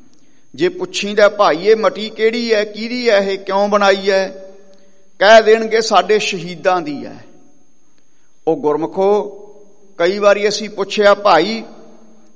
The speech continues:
ਤੇਰੇ ਖੇਤ ਵਿੱਚ ਕਿਹੜਾ ਜੰਗ ਹੋਇਆ ਸੀ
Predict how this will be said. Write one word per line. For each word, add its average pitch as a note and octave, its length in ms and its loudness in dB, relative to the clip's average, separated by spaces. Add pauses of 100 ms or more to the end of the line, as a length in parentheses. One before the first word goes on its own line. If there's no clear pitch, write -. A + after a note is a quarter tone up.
ਤੇਰੇ G#3 280 4
ਖੇਤ G3+ 420 -2
ਵਿੱਚ G#3+ 240 -4
ਕਿਹੜਾ A#3 440 0
ਜੰਗ G#3 300 0
ਹੋਇਆ F#3 340 2
ਸੀ D#3 320 -8